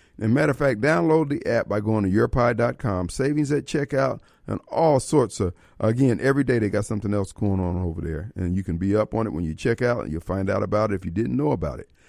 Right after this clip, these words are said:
Go to yourpie dot com, download the app. And if you want to order, and you can call it in right now before you get there, they'll have that pizza pie ready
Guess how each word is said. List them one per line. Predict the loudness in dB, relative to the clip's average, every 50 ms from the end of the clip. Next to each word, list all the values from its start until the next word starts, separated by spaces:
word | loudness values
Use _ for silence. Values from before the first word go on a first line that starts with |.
| _ _ _ -4
Go | 0 2
to | 4
yourpie | 4 6 4 4 4 6 6 6 8 8
dot | 6 6 4 4 2
com, | 2 2 4 4 4 2 2 4
download | 4 4 4 4 4 4 2 2 2
the | 0 -2 0 2
app. | 4 4 4 2 0 _ _ _ _ _ _ -6 -2
And | 0 2 2 2 0 -2
if | -4 -4 -2
you | -2 -2 0
want | -2 -2 -2 -2 -2 -4 -4 -6
to | -6
order, | -4 0 0 2 4 4 4 2 0 -2 _ _ _ _ _
and | -6 -6
you | -4
can | -6 -4
call | -2 0 2 2 2 2
it |
in | 0 0 0 0
right | 0 0 0 -2
now | -2 -4 -6 -6
before | -6 -6 -4 -4
you | -4 -2
get | -2 -4 -4 -2
there, | -2 -2 0
they'll | 2 2 2
have | 2 0 0 0
that | -2 -2 -2
pizza | -2 -2 -2 -4 -6 -4
pie | -2 0 2 2 2 2 0
ready | -2 0 0 2 2 0